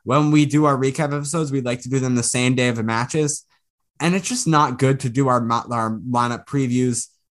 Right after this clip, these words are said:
four days, three days, five days, even sometimes in advance of when the matches actually occur. So, like, if we did it tonight, that's, like, three days in advance of the,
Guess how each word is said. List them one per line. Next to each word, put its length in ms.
four 400
days, 400
three 300
days, 420
five 320
days, 340
even 280
sometimes 600
in 120
advance 480
of 140
when 160
the 80
matches 380
actually 400
occur. 380
So, 160
like, 200
if 80
we 80
did 140
it 100
tonight, 400
that's, 180
like, 160
three 320
days 240
in 120
advance 420
of 60
the, 220